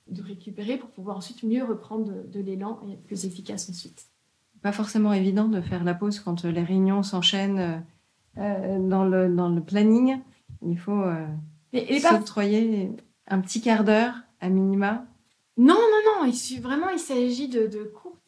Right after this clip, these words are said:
Speaker 1: de pauses qui peuvent vraiment être très courtes. Ça peut être ne serait-ce que trente secondes ou une minute, où juste là, je prends conscience de ma respiration et où je me dis, « Tiens, comment je respire là maintenant ? »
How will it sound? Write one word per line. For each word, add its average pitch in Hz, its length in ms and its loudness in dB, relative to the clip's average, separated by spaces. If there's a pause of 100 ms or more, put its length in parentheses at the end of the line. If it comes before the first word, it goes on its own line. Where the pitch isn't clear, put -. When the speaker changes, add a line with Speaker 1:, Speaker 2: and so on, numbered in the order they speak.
Speaker 1:
de 214 140 -8
pauses 320 320 -6
qui 226 120 -18
peuvent 208 200 -8 (120)
vraiment 254 260 -4
être 185 120 -8
très 233 180 -10
courtes. 339 260 -12
Ça 196 100 -14
peut 202 200 -14
être 214 380 -6
ne 226 100 0
serait-ce 320 340 -8
que 226 100 -4
trente 247 360 -2
secondes 262 560 -2
ou 226 160 0
une 262 100 0
minute, 254 480 -2 (500)
où 226 120 -4
juste 294 320 -4 (100)
là, 285 200 0
je 277 120 -2
prends - 240 -6
conscience 285 480 -8
de 247 80 -4
ma 214 120 -2
respiration 226 760 -8
et 226 80 -2
où 208 60 -6
je 208 80 -8
me 208 100 -4
dis, « 226 140 -8
Tiens, 392 160 -12 (100)
comment 240 220 -2
je 220 100 -6
respire 220 440 -10
là 170 100 -6
maintenant ? » - 380 -14